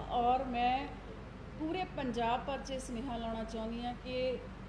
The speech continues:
ਆਂਗਣਵਾੜੀ ਵਰਕਰ ਦਾ ਰੋਲ, ਆਂਗਣਵਾੜੀ ਸੈਂਟਰਾਂ ਦਾ ਰੋਲ, ਡਾਕਟਰਾਂ ਦਾ ਰੋਲ, ਇਹ ਛੋਟਾ ਨਹੀਂ ਹੁੰਦਾ। ਇਸ ਨੂੰ ਕਦੇ ਵੀ ਅਣਗੌਲਿਆ ਨਾ ਕਰੀਏ। ਸਾਨੂੰ, ਸਾਡਾ ਇਹ ਫਰਜ਼ ਬਣਦਾ ਕਿ ਸਾਡੇ ਘਰ ਦੇ ਵਿੱਚ ਕੋਈ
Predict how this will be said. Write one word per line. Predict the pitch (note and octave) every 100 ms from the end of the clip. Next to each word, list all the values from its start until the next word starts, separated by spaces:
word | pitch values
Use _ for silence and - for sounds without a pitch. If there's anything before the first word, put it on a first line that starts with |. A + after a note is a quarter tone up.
| - -
ਆਂਗਣਵਾੜੀ | C4 B3+ B3+ C#4+ C#4+ D4 D4+
ਵਰਕਰ | C#4 C4+ C4+ C#4
ਦਾ | C4+ C#4+
ਰੋਲ, | C#4 C#4+ D4 - -
ਆਂਗਣਵਾੜੀ | A3+ A#3 B3 B3 B3 B3 B3 -
ਸੈਂਟਰਾਂ | G#3 G3 A#3+ B3 B3
ਦਾ | C4
ਰੋਲ, | B3+ C4 C4+ C#4 -
ਡਾਕਟਰਾਂ | G3 F#3+ - A#3+ A#3+
ਦਾ | B3
ਰੋਲ, | A#3+ A#3+ B3+ -
ਇਹ | A#3+ A#3
ਛੋਟਾ | B3 F#3 A3+ A#3
ਨਹੀਂ | B3+
ਹੁੰਦਾ। | B3+ B3 B3+ C#4+ D#4 - - -
ਇਸ | B3+ B3+ C#4+
ਨੂੰ | D4+ D4
ਕਦੇ | D4+ E4
ਵੀ | D#4 D4 -
ਅਣਗੌਲਿਆ | A#3+ A#3 A#3+ A#3+ B3+
ਨਾ | B3+
ਕਰੀਏ। | B3+ C4 A#3+ C4+ C#4+ C#4 -
ਸਾਨੂੰ, | B3+ A3 A#3 C4 C4+ C4 - - -
ਸਾਡਾ | A#3+ A#3
ਇਹ | C4 C4 D#4
ਫਰਜ਼ | D#4 D#4
ਬਣਦਾ | C#4 B3+ B3 C4
ਕਿ | C4
ਸਾਡੇ | C4+ A#3 A#3
ਘਰ | A#3 B3 G#3
ਦੇ | G#3+
ਵਿੱਚ | A3 A3+ -
ਕੋਈ | - A3+